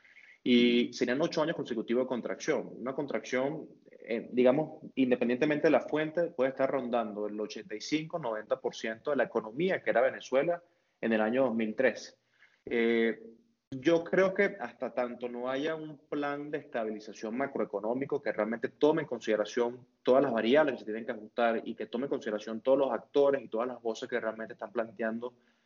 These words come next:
el cómo salir de esta crisis, no creo que lo hagamos. Eh, y eso tiene que estar dentro de nuestro escenario, tiene que estar en la mesa, tiene que estar en las posibilidades y, y tenemos que tenerlo en cuenta para, para ver qué va a pasar a nivel económico en Venezuela.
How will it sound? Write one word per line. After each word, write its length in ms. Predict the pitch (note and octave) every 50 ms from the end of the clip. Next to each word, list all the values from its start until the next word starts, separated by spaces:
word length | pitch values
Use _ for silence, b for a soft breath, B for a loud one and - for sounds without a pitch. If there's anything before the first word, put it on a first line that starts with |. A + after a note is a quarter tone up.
| _ _ _ -
el 280 | - A2+ A2+ G#2+ -
cómo 240 | - C#3 C#3+ D3 D3
salir 240 | C#3 - G#2+ G#2+ A2
de 60 | A#2+
esta 200 | - - B2+ -
crisis, 360 | - C3 C#3 C3+ - - D3
no 120 | B2 A2 G#2
creo 140 | A#2+ B2
que 80 | B2 C3
lo 80 | A#2+ A#2
hagamos. 560 | A#2+ B2+ G#2+ G2 - A2 - - - - _ _
Eh, 520 | - A2 A2+ A2 G#2+ G#2+ G#2+ G#2 G#2 G2+ G2 - - _ _ _ _ _ _ _ _ - - _
y 120 | - C#3+ C#3
eso 320 | C#3 - - - D#3+ D3+
tiene 160 | D#3 D3 D#3
que 60 | D#3 D#3+
estar 160 | - C3+ B2+
dentro 160 | C3 B2+ D3
de 40 | D3
nuestro 220 | C3+ A#2+ A#2+ A2
escenario, 420 | G#2 - - A2 A2 G2+ - - - -
tiene 140 | A2 A#2+ B2
que 60 | B2+
estar 120 | A#2 A2+
en 80 | A#2 A2+
la 80 | G#2+
mesa, 340 | A#2+ D3 D#3+ D3+ D3 - C#3+
tiene 140 | A#2 A#2 A#2
que 80 | A2+ A2
estar 120 | - A2
en 60 | G#2
las 100 | A#2 A#2
posibilidades 680 | - A2 - - G2 F#2+ G2 G#2 A#2+ C3 C#3 C#3+ C#3 - A2+
y, 280 | G#2+ - - - A2
y 40 | G#2+
tenemos 240 | - A2+ A2+ C3+ C#3
que 80 | C3+
tenerlo 240 | - A2+ G#2+ A2 A#2+
en 60 | A#2+
cuenta 360 | - - B2+ B2 B2 D#3 D3 -
para, 280 | C3 A#2 G#2+ G2+ F2+ - - _ b b b b b b b b
para 200 | A2+ A2 A2 G#2+
ver 180 | G#2+ G#2 G#2+
qué 80 | - C3
va 80 | B2+
a 100 | B2+ B2+
pasar 240 | B2 A#2+ A#2 A#2+ A2+
a 40 | A#2+
nivel 160 | A#2+ A2 A2
económico 360 | A#2+ - A2 G#2+ A2+ A2 -
en 60 | A#2 A2+
Venezuela. 500 | G2 E2+ - - A2 G2+ E2+ - -